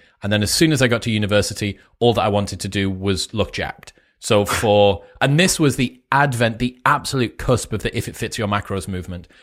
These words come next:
which is you can get shredded eating Haribo and cheesecake as long as it hits the macronutrient profile that you need to. Macros, that, that's kind of lame. No one cares. That's for pussies. Uh, you don't need to care about sunlight. You don't need to care about, it was just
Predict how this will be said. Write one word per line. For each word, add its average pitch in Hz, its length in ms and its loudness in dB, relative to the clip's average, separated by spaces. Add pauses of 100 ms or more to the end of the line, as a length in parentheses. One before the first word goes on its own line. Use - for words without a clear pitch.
which 110 260 0
is 110 240 0 (180)
you 147 180 0
can 165 160 -2
get 147 160 0
shredded 123 400 0
eating 110 260 -6
Haribo 123 560 2
and 101 140 -2
cheesecake 139 720 2
as 107 120 -2
long 113 220 0
as 104 100 -4
it 107 140 0
hits - 300 -6
the 110 80 -6
macronutrient 101 760 -4
profile 101 440 -2
that 101 80 -8
you 104 120 -10
need 104 240 -4
to. 95 180 -10 (400)
Macros, 147 680 0
that, 123 260 0
that's 113 260 -6
kind 113 280 -4
of 101 60 -2
lame. 110 300 2
No 107 120 -4
one 104 80 -4
cares. 101 240 -2
That's - 160 -12
for 98 60 -12
pussies. 127 440 -2 (420)
Uh, 113 400 2
you 127 120 -6
don't 143 160 0
need 131 100 -2
to - 60 -12
care 120 200 0
about 117 200 0
sunlight. 151 680 0
You 120 80 -6
don't 120 160 0
need 117 120 -4
to 135 80 -6
care 120 160 0
about, 117 160 -2
it 127 100 -2
was 135 160 -2
just - 320 -4